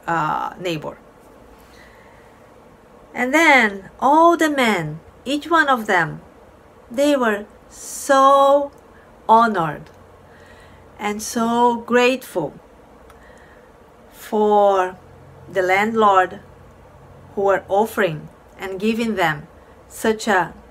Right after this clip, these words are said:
expensive, exquisite, uh, feast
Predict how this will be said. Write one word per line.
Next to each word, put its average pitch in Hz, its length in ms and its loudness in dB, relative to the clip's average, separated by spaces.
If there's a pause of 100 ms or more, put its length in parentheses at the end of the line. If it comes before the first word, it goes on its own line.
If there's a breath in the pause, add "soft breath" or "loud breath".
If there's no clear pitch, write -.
(1700)
expensive, 208 800 -4 (840)
exquisite, 190 840 -6 (600)
uh, 180 260 0
feast 226 600 -6